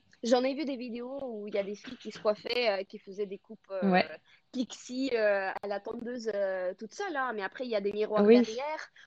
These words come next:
Speaker 1: Donc, euh, tout est, euh, faut
Speaker 2: <laughs>
Speaker 1: voir, euh. <laughs>
Speaker 2: Oui,
Speaker 1: Donc, c'est un peu compliqué, quoi.
Speaker 2: s'assurer qu'on fasse pas trop de bêtises. Oui, de toute façon, ouais, il y a, il y a toujours un risque si on fait soi-même, c'est sûr. Et, euh, je crois que ça hache peut-être un petit peu, je sais pas s'il y a que moi qui l'entends.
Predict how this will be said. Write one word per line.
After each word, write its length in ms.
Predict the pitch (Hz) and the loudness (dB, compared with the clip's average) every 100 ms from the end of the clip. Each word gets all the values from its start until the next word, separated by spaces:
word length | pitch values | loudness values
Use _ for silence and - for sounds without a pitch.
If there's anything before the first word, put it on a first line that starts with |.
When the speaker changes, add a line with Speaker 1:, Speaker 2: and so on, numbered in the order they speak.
| _ 226 | _ -6
Speaker 1:
Donc, 340 | 220 220 - | -2 -2 -2
euh, 180 | 214 196 - | -2 -2 -6
tout 160 | 262 - | -12 -10
est, 280 | 262 233 220 | -6 -4 -2
euh, 340 | 202 190 180 170 - 98 208 190 | -4 -4 -6 -10 -14 -8 -4 2
faut 100 | 208 | 4
Speaker 2:
<laughs> 0 | |
Speaker 1:
voir, 300 | - 254 - | 4 4 4
euh. 200 | 214 190 196 - _ _ - | 4 4 0 -10 _ _ -14
<laughs> 560 | 330 381 320 415 262 - _ _ _ - - - | -10 -10 -6 -6 -6 -16 _ _ _ -18 0 10
Speaker 2:
Oui, 120 | 226 | 12
Speaker 1:
Donc, 100 | 196 | 12
c'est 60 | 285 | 8
un 60 | |
peu 120 | 311 339 | 0 -6
compliqué, 460 | 311 262 247 196 | -8 -8 -8 6
quoi. 160 | 190 196 | 8 8
Speaker 2:
s'assurer 280 | - 208 202 | 4 6 6
qu'on 80 | - | 6
fasse 220 | - 190 | 4 4
pas 140 | - 190 | 6 4
trop 200 | - 196 | 6 6
de 80 | |
bêtises. 300 | 180 185 220 - - | 8 8 6 2 2
Oui, 120 | 226 240 | 6 8
de 40 | |
toute 60 | - | 10
façon, 380 | 196 196 233 220 | 10 10 8 10
ouais, 120 | 220 | 12
il 60 | |
y 40 | 180 | 12
a, 40 | |
il 60 | 165 | 12
y 40 | |
a 80 | 180 | 10
toujours 300 | 202 214 190 | 8 4 6
un 100 | 196 | 6
risque 220 | 214 196 | 6 0
si 120 | - 175 | -2 -6
on 60 | |
fait 160 | - 165 | -4 -8
soi-même, 400 | - 165 190 202 | -2 0 2 0
c'est 160 | 202 | -2
sûr. 320 | 185 - 180 - - 370 - 277 220 190 | -6 -2 -2 -2 0 2 2 -2 -6 2
Et, 300 | - 233 233 | 10 12 12
euh, 260 | 226 233 226 220 226 | 12 12 10 6 4
je 100 | - | 4
crois 140 | 453 | 2
que 160 | - 233 | 2 0
ça 200 | - 247 | 4 6
hache 260 | 311 - - | 6 4 2
peut-être 260 | 285 359 | 0 4
un 120 | 254 240 | 4 2
petit 180 | - | 0
peu, 140 | 269 370 | 0 2
je 60 | |
sais 100 | - | 2
pas 120 | 254 302 | 2 0
s'il 200 | - 233 | 0 -2
y 20 | |
a 40 | |
que 140 | 220 277 | -2 -4
moi 140 | 302 | -4
qui 320 | - - 233 | -6 -2 2
l'entends. 380 | 214 220 220 311 | 4 4 4 0